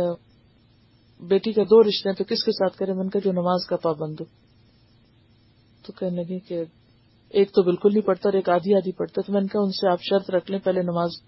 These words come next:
پوری کر لے، پھر رشتہ کر دیں۔" تو یہ ہے کہ جب ہم اپنی بیٹیوں کی شادی کرنے لگتے ہیں تو اس وقت ہم بھی کیا دیکھتے ہیں؟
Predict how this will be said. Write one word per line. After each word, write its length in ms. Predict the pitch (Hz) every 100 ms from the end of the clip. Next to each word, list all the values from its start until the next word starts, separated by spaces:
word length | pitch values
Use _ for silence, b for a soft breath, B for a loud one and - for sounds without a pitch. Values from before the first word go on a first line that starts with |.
| _ _ _ _
پوری 180 | - 180
کر 160 | 180 180
لے، 140 | 208
پھر 200 | 233 -
رشتہ 220 | 214 -
کر 160 | 247 269 269
دیں۔" 80 | 247 _ _ _ _ _ _ _ _ _ _ _ _ _ _ _ _ _ _ _ _ _
تو 380 | - 190 175 - - _ _ _ _ -
یہ 180 | 202 277
ہے 100 | 320
کہ 180 | 320 302 - _ _ _ _ -
جب 360 | 185 294 285 320
ہم 180 | 302 214 _ -
اپنی 220 | - 247
بیٹیوں 320 | 226 233 285
کی 60 | 277
شادی 300 | 233 202 240
کرنے 200 | 269 254
لگتے 260 | 247 -
ہیں 80 | 277
تو 60 | -
اس 80 | 262
وقت 140 | -
ہم 120 | 220
بھی 100 | 240
کیا 160 | 254 269
دیکھتے 280 | 202 175 -
ہیں؟ 100 | 170